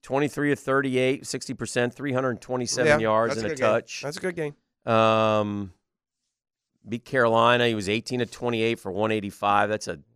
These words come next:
Speaker 2: Yep.
Speaker 1: Beathard game.
Speaker 2: Yeah.
Speaker 1: Uh,
Speaker 2: I'm not saying he's terrible. I'm not. I just don't think that
Speaker 1: I
Speaker 2: he's
Speaker 1: don't
Speaker 2: gonna,
Speaker 1: think he's
Speaker 2: is he gonna catch Trevor and Stroud?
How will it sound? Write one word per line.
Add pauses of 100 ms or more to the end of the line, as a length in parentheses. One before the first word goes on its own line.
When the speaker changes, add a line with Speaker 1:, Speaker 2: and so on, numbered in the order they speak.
(160)
Speaker 2:
Yep. (160)
Speaker 1:
Beathard
game.
Speaker 2:
Yeah. (720)
Speaker 1:
Uh,
Speaker 2:
I'm
not
saying
he's
terrible.
I'm
not.
I
just
don't
think
that
Speaker 1:
I
Speaker 2:
he's
Speaker 1:
don't
Speaker 2:
gonna,
Speaker 1:
think
he's
Speaker 2:
is
he
gonna
catch
Trevor
and
Stroud?